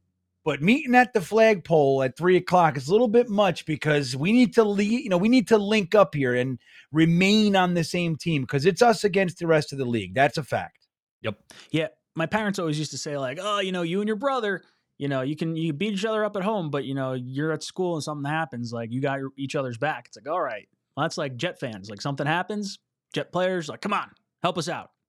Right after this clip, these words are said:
Speaker 2: Mm-hmm.
Speaker 3: Everyone
Speaker 1: Yeah.
Speaker 3: turn on that jerk. And then Cayuga Lake jumps in and says, "Revis going after a Patriot. Welcome back." Right? Love it.
Speaker 1: Yeah.
Speaker 2: Yeah, he's back.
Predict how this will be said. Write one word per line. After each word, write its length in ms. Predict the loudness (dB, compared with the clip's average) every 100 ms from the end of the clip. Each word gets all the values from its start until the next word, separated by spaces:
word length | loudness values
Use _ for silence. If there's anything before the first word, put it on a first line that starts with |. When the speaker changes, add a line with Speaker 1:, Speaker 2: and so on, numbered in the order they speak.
| _ _ _ -4
Speaker 2:
Mm-hmm. 40 |
Speaker 3:
Everyone 480 | 0 0 0 -2 -2
Speaker 1:
Yeah. 80 | 2
Speaker 3:
turn 120 | 2 0
on 280 | -4 -6 -4
that 240 | -4 -4
jerk. 340 | -6 -10 -12 -20 _ _ _
And 80 | -4
then 100 | -2
Cayuga 260 | -4 -4 -2
Lake 220 | -4 -4
jumps 240 | -6 -6
in 40 | -6
and 100 | -4
says, 200 | -6 -2
"Revis 320 | -4 -2 -4
going 240 | -6 -4
after 240 | -6 -4 -8
a 40 |
Patriot. 480 | -6 -8 -6 -8 -6
Welcome 340 | -6 -6 -10
back." 380 | -10 -10 -10 -20 _ _ _ _ _ _
Right? 260 | -6 -6 -8 _ _ _
Love 200 | -16 -10
it. 40 |
Speaker 1:
Yeah. 140 | -8 -10 _ -2
Speaker 2:
Yeah, 200 | 0 0 _ _ _
he's 100 | -12
back. 300 | -4 -2 -4